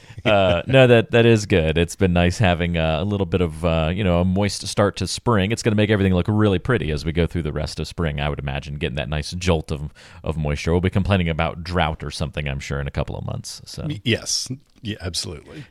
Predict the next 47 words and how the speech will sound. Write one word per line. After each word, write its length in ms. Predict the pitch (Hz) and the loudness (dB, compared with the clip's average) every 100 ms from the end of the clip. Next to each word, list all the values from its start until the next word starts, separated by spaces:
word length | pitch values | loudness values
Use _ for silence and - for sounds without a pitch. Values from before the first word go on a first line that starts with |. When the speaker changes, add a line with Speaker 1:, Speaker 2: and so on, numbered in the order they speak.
| - | 2
Speaker 1:
Take 240 | 113 98 | 2 4
the 100 | - | 0
rain 300 | 85 82 76 | 2 0 -2
when 100 | 73 | -4
we 100 | 76 | -6
can 200 | - 73 | -8 -8
get 180 | 69 67 | -6 -8
it, 80 | - | -8
right? 240 | 67 73 - _ _ - | -8 -8 -12 _ _ 0
Uh, 300 | 95 92 85 | 2 4 2
we've 160 | 120 | 0
got 140 | 139 117 | 2 2
a 20 | |
great 240 | 104 117 | 4 0
show 300 | - 123 117 | 4 4 6
on 220 | - 107 101 | 4 2 2
the 80 | |
way 200 | 90 95 | 2 2
today. 360 | 104 101 92 131 | 2 2 4 4
We're, 180 | 185 175 | 2 0
uh, 100 | 156 | 0
taking 300 | - 139 117 | 0 0 2
things 260 | 107 101 | 0 0
back 280 | - 95 95 | 0 0 0
to 80 | 95 | -4
basics 600 | 80 80 - 107 - - | -4 -4 -4 -6 -6 -6
a 80 | - | -4
little 260 | 101 95 87 | -2 0 0
bit. 420 | 80 185 - - | 0 0 -2 -8
Why 360 | - 87 85 85 | -6 0 2 2
not? 440 | 78 87 185 - - - - | 2 2 2 -2 -16 -20 -4
Uh, 120 | 110 139 | 4 6
we're 60 | |
gonna 80 | 175 | 6
tackle 320 | 147 131 139 | 4 0 0
some 160 | 131 120 | -2 -2
Social 320 | - 117 120 | 2 2 2
Security 580 | - 98 - 104 101 90 | -4 -6 -2 0 0 0
myths 400 | 82 73 - - | -2 -4 -6 -10
on 240 | - 82 | -4 -4
today's 340 | 78 87 73 76 | -4 -4 -4 -4
show. 280 | - 101 92 | -2 0 0
Scott, 280 | - 104 | 0 0
this 140 | 110 101 | 0 -6
has 300 | - 95 - | -4 -4 -4
to 80 | 98 | -4
be 280 | 85 82 | -2 -4